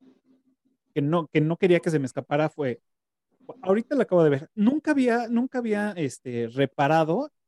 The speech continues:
en quién era el actor, este, el, el dealer de este güey, ¿no? El, el Jesus, el personal Jesus de, de, de Travolta, ¿no? No había reparado quién era, o sea, lo había visto, pero no, y ahorita lo acabo de ver, dije, güey, no mames, claro.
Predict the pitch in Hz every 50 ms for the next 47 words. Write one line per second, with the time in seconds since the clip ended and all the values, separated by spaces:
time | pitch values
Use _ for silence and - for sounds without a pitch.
0 | _ - 151 147 135 _ - 180 175 175 180 180 180 180 175 165 135 127 - _
1 | _ _ - 156 165 240 381 - _ _ _ _ _ _ _ _ _ _ _ _
2 | _ _ _ _ 127 123 117 - - - 135 127 127 123 120 123 - - 160 131
3 | 123 120 123 - - 135 123 127 131 156 165 160 165 165 151 131 135 135 131 -
4 | 165 151 151 175 170 135 113 120 139 151 156 143 127 120 117 113 - 151 135 123
5 | 127 127 139 160 151 - 160 143 135 - _ _ _ _ _ _ _ _ _ _
6 | _ - - 170 139 131 - - 190 175 - 196 175 151 147 151 135 165 175 156
7 | - 175 147 131 - - 123 131 120 127 123 120 - - 131 117 - - 147 147
8 | 151 185 190 175 - - 135 113 117 139 190 _ _ _ _ _ _ 139 139 -
9 | 185 208 233 233 226 247 233 - 170 175 180 190 185 185 - 190 196 196 190 165
10 | 147 170 180 180 190 196 240 262 240 226 208 - 240 - 208 175 165 170 185 190
11 | _ _ _ _ _ _ - 160 160 156 165 185 202 - - 247 233 165 - -
12 | 185 196 190 170 170 185 185 175 170 - 175 160 170 202 240 240 _ - 196 202
13 | 226 220 226 247 220 175 - - - 196 214 226 269 226 -